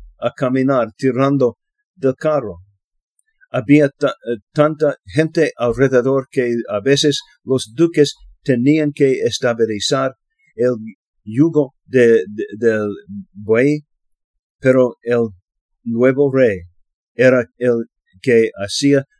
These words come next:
todo el trabajo. En nuestro evangelio este fin de semana, Jesús dijo que mi yugo es fácil y mi carga es ligera. Entonces, ¿cuál e-,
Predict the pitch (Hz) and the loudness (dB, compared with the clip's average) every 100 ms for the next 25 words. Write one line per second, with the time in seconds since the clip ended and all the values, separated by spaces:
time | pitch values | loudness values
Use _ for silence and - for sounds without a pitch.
0 | _ _ - 165 127 107 - 113 117 117 | _ _ 6 6 6 0 -4 -6 -6 -4
1 | 110 104 87 _ 80 - _ - - - | -4 -6 -10 _ -20 -20 _ -20 -20 -20
2 | _ - - _ _ _ _ _ 139 147 | _ -20 -20 _ _ _ _ _ -2 2
3 | 156 185 165 143 160 131 127 120 98 95 | 2 0 -4 -4 -2 0 0 0 -2 -2
4 | 104 117 120 131 120 110 - 92 92 87 | -4 -4 -6 -4 -4 -6 -6 -8 -8 -10
5 | 76 - _ _ _ _ _ _ _ _ | -14 -20 _ _ _ _ _ _ _ _
6 | 135 127 151 143 - 104 139 147 131 117 | -2 -2 -2 -4 -8 _ 0 0 -2 -2
7 | 127 113 123 120 120 143 139 147 - 117 | -4 -4 -4 -4 -2 -2 -2 -6 -8 -12
8 | - 117 110 - 82 _ _ _ _ _ | -8 -10 -8 -12 -16 _ _ _ _ _
9 | _ _ 123 127 120 139 143 139 131 - | _ _ -2 -2 -2 -2 -2 -2 -4 -4
10 | 123 110 107 117 101 113 78 - _ _ | -4 -4 -6 -6 -4 -6 -6 -14 _ _
11 | _ _ _ _ _ _ _ _ _ _ | _ _ _ _ _ _ _ _ _ _
12 | _ _ _ 123 123 123 113 135 131 151 | _ _ _ -4 -2 -4 -4 -6 -6 -14
13 | 147 _ _ _ _ _ _ _ 165 165 | _ _ _ _ _ _ _ _ -2 -2
14 | 147 131 | -2 -4